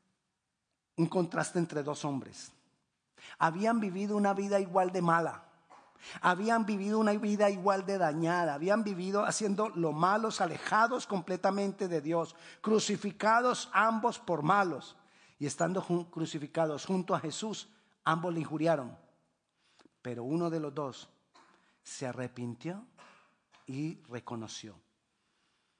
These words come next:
Ahí se cumple lo que dice Romanos. Voy a leerle rápidamente. Si quieren, no lleguen ahí. Yo le voy a leer lo que dice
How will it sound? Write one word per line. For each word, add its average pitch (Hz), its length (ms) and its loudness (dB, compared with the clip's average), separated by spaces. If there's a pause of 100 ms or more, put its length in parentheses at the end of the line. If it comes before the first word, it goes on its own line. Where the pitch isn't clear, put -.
(1080)
Ahí 185 180 2
se 240 200 -2
cumple 247 360 0
lo 214 140 -2
que 185 100 -2
dice 180 260 -2
Romanos. 156 800 -4 (2000)
Voy 208 140 0
a 262 80 0
leerle 190 300 -2
rápidamente. 156 760 -2 (680)
Si - 120 -20
quieren, 180 320 -2
no 165 80 0
lleguen 151 340 -4
ahí. 143 260 -4 (540)
Yo 175 160 0
le 170 80 0
voy 151 200 0
a 151 60 0
leer 139 300 -4
lo 156 120 -6
que 143 140 -6
dice 139 340 -4